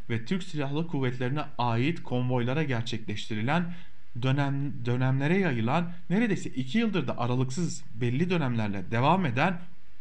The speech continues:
cihatçı örgütlerin saldırılarını tek tek tarih vererek aktardı ve "Bizim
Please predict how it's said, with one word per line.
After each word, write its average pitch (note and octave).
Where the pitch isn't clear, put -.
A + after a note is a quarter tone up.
cihatçı C3+
örgütlerin B2+
saldırılarını E3
tek G3
tek D3
tarih C#3+
vererek B2
aktardı A2+
ve D#3
"Bizim A#2+